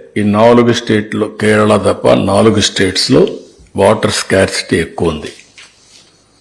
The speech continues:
త్రాగునీరు కానీ, ఇరిగేషన్ వాటర్ కానీ, ఇవన్నీ ఉన్నాయి. ఫార్చునేట్లీ, అదృష్టవశాత్తు ఆంధ్ర రాష్ట్రంలో,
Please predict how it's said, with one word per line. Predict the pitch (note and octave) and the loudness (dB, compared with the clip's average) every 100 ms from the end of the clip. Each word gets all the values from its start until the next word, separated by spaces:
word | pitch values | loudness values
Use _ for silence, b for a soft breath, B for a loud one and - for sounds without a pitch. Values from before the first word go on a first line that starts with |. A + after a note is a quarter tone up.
| _ _ _ _ _ _ - | _ _ _ _ _ _ -8
త్రాగునీరు | - G2+ G#2 G#2 G2+ G2 | 2 4 4 4 2 0
కానీ, | G2 G2+ B2+ F#3+ - A2 | 0 0 0 -2 -4 0
ఇరిగేషన్ | G#2 G#2 G2 - G2 | 2 4 2 2 0
వాటర్ | F#2+ - G2 | 0 0 -2
కానీ, | F#2+ A2+ | 0 2
ఇవన్నీ | B2 F2+ F#2 F#2 | 2 0 -2 -2
ఉన్నాయి. | E2 D#2 D#2 - - - _ _ _ _ _ _ _ _ _ _ _ _ _ _ _ _ _ _ _ _ _ _ _ _ _ - | -4 -6 -10 -12 -20 -20 _ _ _ _ _ _ _ _ _ _ _ _ _ _ _ _ _ _ _ _ _ _ _ _ _ -6
ఫార్చునేట్లీ, | - A2+ B2+ - C3+ C3 C3 C3+ B2 G#2 G#2 - | 2 4 4 2 2 2 0 0 2 0 -4 -4
అదృష్టవశాత్తు | A2 A2+ B2+ - B2+ A2+ - A2+ A2+ A2 | -4 0 0 2 0 0 2 0 2 2
ఆంధ్ర | G#2 A2+ G#2+ | 2 2 2
రాష్ట్రంలో, | G#2 G2+ A2+ G#2+ G#2 F2 F2 | 0 0 0 2 2 0 -8